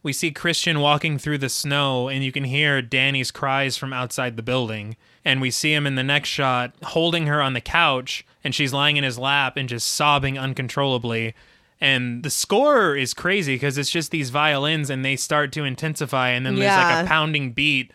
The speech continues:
Speaker 1: and we kinda slowly zoom out of the window of her apartment to a snowstorm outside.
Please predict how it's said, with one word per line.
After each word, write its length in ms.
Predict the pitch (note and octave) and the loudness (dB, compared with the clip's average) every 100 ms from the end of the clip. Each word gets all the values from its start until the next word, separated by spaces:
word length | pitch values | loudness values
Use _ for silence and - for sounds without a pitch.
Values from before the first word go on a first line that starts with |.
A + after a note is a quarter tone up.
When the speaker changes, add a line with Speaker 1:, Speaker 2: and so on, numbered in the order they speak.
| - | 0
Speaker 1:
and 300 | C#3 C3+ C3 | 2 2 0
we 80 | C3 | 0
kinda 300 | D#3+ E3 C#3 | 2 2 2
slowly 420 | - E3 D#3 D3+ | 2 2 2 0
zoom 600 | A#2+ C#3 D#3 D3+ C#3 C3 | 0 -2 0 -2 -4 -2
out 320 | D3 D#3 D#3+ - | 2 2 2 0
of 580 | D#3 D3 C3 A#2+ A2+ - | 2 2 0 -4 -10 -10
the 160 | C#3+ C#3+ | 0 2
window 340 | C#3+ D#3 D3+ | 2 2 2
of 80 | C#3+ | 2
her 140 | C#3+ C3+ | 2 0
apartment 640 | - D3 D3+ D3+ C3 C3+ | 2 0 0 -2 -4 -6
to 180 | - C#3 | -2 -2
a 60 | B2+ | -2
snowstorm 800 | - D3 C#3 - B2 A2+ A2 A2 | -2 0 0 0 -2 -2 -6 -6
outside. 540 | B2+ A#2 - A#2 G2 | -2 -2 -2 -4 -4